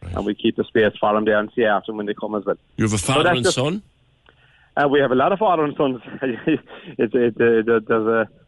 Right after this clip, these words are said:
Speaker 1: you know, we talked to Michael Collins, the T D Southwest, and his son were, were unique, but they're not. There's a good few more fathers and sons coming from all over the country. We have a couple from me there around the other day looking for accommodation,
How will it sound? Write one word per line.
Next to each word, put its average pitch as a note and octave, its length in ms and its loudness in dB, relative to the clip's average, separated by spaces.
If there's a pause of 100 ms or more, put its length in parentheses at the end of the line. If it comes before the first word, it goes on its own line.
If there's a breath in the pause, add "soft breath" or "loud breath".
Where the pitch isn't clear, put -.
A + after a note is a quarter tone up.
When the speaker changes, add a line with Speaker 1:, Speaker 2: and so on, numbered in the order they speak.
(120)
Speaker 1:
you A2 80 -2
know, B2 160 2 (120)
we B2 120 0
talked A#2 240 0
to B2 80 0
Michael A#2 240 -2
Collins, A#2 320 -2
the A2+ 80 -6
T A#2 160 -4
D A2+ 220 0
Southwest, A#2+ 400 2
and A#2 120 -2
his C#3 200 0
son A2+ 240 0 (260)
were, A#2 300 2
were A#2 220 2
unique, A2+ 380 0
but A#2+ 120 -2
they're A#2 80 0
not. C3+ 200 0
There's B2+ 140 -4
a G#2+ 60 -4
good D#3+ 180 -2
few D#3 140 0
more C3 160 -2
fathers A#2 340 0
and G#2+ 140 -10
sons A2 240 -2
coming B2 220 -4 (380)
from B2 140 2
all D#3 260 4
over A#2+ 80 0
the G#2+ 80 -6
country. B2 320 -4
We C3+ 120 2
have B2+ 100 -2
a B2+ 40 -6
couple C3+ 260 -4
from C3+ 180 -2
me D#3 240 2
there C3+ 180 4
around C#3 280 0
the C#3 60 2
other C3+ 100 0
day C3+ 120 6
looking C3 200 2
for B2+ 60 -6
accommodation, C3 600 0